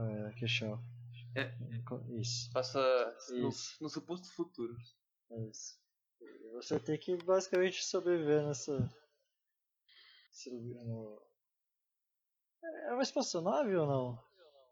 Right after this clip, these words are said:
Speaker 1: Ah, bom,
Speaker 2: Não, é,
Speaker 1: o Queixal vai
Speaker 2: não se
Speaker 1: contar
Speaker 2: sabe
Speaker 1: melhor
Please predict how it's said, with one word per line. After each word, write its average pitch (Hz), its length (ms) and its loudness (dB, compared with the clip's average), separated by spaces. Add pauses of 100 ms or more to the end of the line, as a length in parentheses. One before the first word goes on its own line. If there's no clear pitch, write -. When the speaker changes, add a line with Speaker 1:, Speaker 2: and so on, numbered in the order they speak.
(200)
Speaker 1:
Ah, 220 120 12
bom, 196 140 12
Speaker 2:
Não, 120 160 8
é, 127 440 8
Speaker 1:
o 120 60 4
Queixal 214 500 12
vai 190 120 12
Speaker 2:
não 190 80 4
se 185 40 10
Speaker 1:
contar 170 260 10
Speaker 2:
sabe 151 180 10
Speaker 1:
melhor 135 100 12